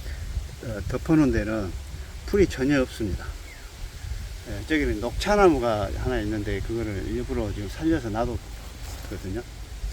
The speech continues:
그래서 풀을 제거하는데도 이렇게 주변에, 예, 비닐, 폐비닐을 활용하는 것도 하나 좋은 방법인 것 같네요. 오늘은 이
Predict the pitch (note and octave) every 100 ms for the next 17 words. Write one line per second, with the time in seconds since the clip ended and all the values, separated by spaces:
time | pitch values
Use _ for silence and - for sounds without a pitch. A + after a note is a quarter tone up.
0 | - - A2 G#2+ - - F#3 F3+ F3 E3+
1 | F3 E3+ - - - - - - - D#3+
2 | D#3 C3 C#3 C3+ A#2 G#2 A2 G#2 - A#2
3 | A2 - A#2+ A#2+ B2+ A#2+ C3+ - - -
4 | - - - - - - - - G#2+ G2+
5 | - C#3+ C#3+ - A3+ D#3+ D3+ D#3+ C3 B2+
6 | A#2+ D3+ D#3+ C#3+ C#3 C#3+ A#2+ A2+ A#2+ -
7 | - - C3+ A#2 - - - - - -
8 | - - - - D3 - A#2 C3 A#2 G#2
9 | - G2 G#2 - - - - - - B2+
10 | C3 D3 D#3 D#3 D3+ D3+ C#3+ - - -
11 | - - D3+ C#3+